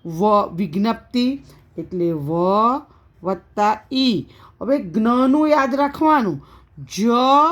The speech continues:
વત્તા ઘ વત્તા અ. આ થયું ખાલી જ્ઞનું. બરાબર છે? પછી વિઘ્ન પ વત્તા ત વત્તા ઈ.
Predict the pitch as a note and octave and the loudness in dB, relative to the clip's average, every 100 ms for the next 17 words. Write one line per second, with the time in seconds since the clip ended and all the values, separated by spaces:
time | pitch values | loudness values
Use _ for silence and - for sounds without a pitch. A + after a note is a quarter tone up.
0 | F#4+ _ _ _ _ _ _ _ - - | -2 _ _ _ _ _ _ _ -12 -12
1 | - _ A#3 A3+ F#3 D3+ F3 A3+ B3 D4 | -12 _ 2 4 2 -4 0 2 6 6
2 | D#4 - - G#3+ G#3+ - G#3+ G#3 - - | 4 -2 -12 -14 -14 -10 -4 -4 -6 -8
3 | B3+ B3+ D3 - - F#3+ A3 B3 B3+ C4 | -4 -2 -2 -6 -4 -2 -2 -2 -2 -2
4 | - A3 A#3 G#3 F#3 A3+ B3+ C4+ C#4 F3 | -4 -2 -2 -2 0 2 2 4 4 2
5 | - _ _ D#3+ F3 G3 G#3+ B3 B3 C#4+ | -8 _ _ -8 -6 -4 -4 -6 -2 -2
6 | E4+ - - - _ - G3+ G3+ C#4 B3 | -2 -6 -20 -20 _ -4 -4 -2 0 2
7 | G3+ F3+ G#3+ C4 D#4+ G#4 - _ _ _ | 0 0 2 2 2 -2 -16 _ _ _
8 | _ B3 B3 C4+ C#4+ D4+ E4 F#4+ _ _ | _ -2 0 2 4 4 2 -4 _ _
9 | _ _ _ F#3+ G#3+ - - F#3 D#3 D3+ | _ _ _ -8 -8 -10 -4 0 0 -2
10 | _ - B3 C4+ C#4+ C#4+ D4 D4+ _ _ | _ -2 2 4 4 2 -2 -6 _ _
11 | _ F3+ G3 - _ A3 G#3+ G#3+ - - | _ -10 -10 -10 _ -8 -8 -8 -12 -6
12 | C#4 D4+ D#4+ C#4+ F3+ | 0 4 4 4 -2